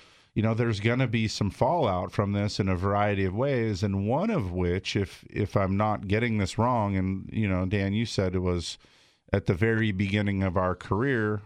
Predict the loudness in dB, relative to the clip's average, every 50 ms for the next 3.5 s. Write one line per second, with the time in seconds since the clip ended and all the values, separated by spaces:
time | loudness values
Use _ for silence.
0 | -4 -2 -2 0 0 0 0 2 2 0 0 0 -2 -2 0 0 0 2 0 0
1 | 0 0 0 0 0 2 2 2 2 2 2 2 0 0 0 -2 -2 -4 -4 -4
2 | -2 -2 0 0 2 0 0 0 -2 -4 -4 -6 -10 -16 _ _ _ _ _ _
3 | _ _ 0 2 2 2 0 -2 -4 -8